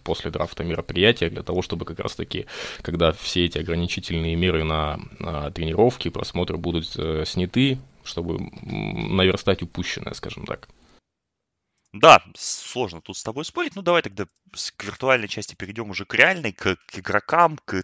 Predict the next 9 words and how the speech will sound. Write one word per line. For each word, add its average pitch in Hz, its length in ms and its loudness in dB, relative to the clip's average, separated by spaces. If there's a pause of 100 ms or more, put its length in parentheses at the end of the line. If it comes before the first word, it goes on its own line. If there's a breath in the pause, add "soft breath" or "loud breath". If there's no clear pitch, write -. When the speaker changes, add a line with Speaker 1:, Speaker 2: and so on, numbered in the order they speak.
Speaker 2:
тому, 107 300 -4
что - 220 -4
вообще 95 260 -8
нас 90 160 -8
ждёт 85 300 -6 (640 loud breath)
на 104 300 2
этом 104 280 -4
драфте. 123 460 0
Есть 123 340 -8